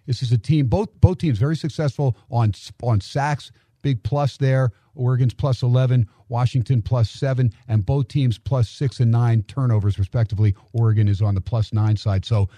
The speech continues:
uh, not much of an advantage there, but I think the home field advantage. You talked about the Seattle Seahawks. Washington, as long as there's no, uh, weather delay like there was against Cal to where, you know, that thing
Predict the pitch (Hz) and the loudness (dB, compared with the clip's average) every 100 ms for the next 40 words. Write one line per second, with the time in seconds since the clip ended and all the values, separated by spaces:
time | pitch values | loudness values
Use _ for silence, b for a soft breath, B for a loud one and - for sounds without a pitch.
0 | B 107 104 117 135 139 127 135 117 113 | B 0 2 2 0 0 0 0 2 2
1 | 107 120 117 101 113 110 101 b b - | 2 2 0 0 2 2 0 b b -6
2 | 110 120 127 107 104 139 156 160 - 151 | -2 0 0 0 -2 -2 -2 -2 -2 -2
3 | 143 127 107 117 95 82 95 - 117 - | 0 0 2 0 0 -4 -4 -2 0 -2
4 | 117 107 135 123 117 - 135 127 131 - | -4 -4 -2 0 0 0 2 4 2 -2
5 | b b b 95 107 135 - 151 - 156 | b b b -6 -2 -2 -2 -4 -2 -2
6 | 156 b b - 101 120 120 139 135 - | -2 b b -4 -2 0 0 0 -2 -2
7 | 139 113 131 127 127 120 b b b 117 | -2 0 0 0 0 -2 b b b -4
8 | 107 101 101 131 135 117 123 123 120 117 | -2 -2 -2 -2 -2 -2 0 0 0 0
9 | 120 110 120 117 113 104 - 123 117 101 | 0 0 0 0 0 -2 -2 -4 -2 -2
10 | - 107 110 107 92 b b 131 104 101 | 0 0 2 0 -2 b b -4 -2 -2
11 | 113 131 117 107 | -4 -4 -4 -4